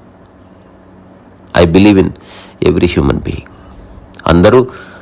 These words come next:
అద్భుతమైనటువంటి శక్తి ఉన్నవాళ్లే, అందరూ యూనిక్ బీయింగ్సే. కానీ అది స్ఫురణకు రావడానికి ఇవన్నీ దోహదపడతాయి, అంతకుమించి మరేమీ లేదు.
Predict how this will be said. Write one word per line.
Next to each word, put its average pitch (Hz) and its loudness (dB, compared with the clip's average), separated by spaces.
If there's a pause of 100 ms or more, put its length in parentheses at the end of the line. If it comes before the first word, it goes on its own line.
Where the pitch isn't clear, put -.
(840)
అద్భుతమైనటువంటి 80 0
శక్తి - -2
ఉన్నవాళ్లే, 90 2 (300)
అందరూ 107 2
యూనిక్ 98 2
బీయింగ్సే. 92 0 (1300)
కానీ 131 4
అది 113 0
స్ఫురణకు 123 0
రావడానికి 87 0
ఇవన్నీ 87 -6
దోహదపడతాయి, - -8 (220)
అంతకుమించి - -6
మరేమీ 78 2
లేదు. 73 -2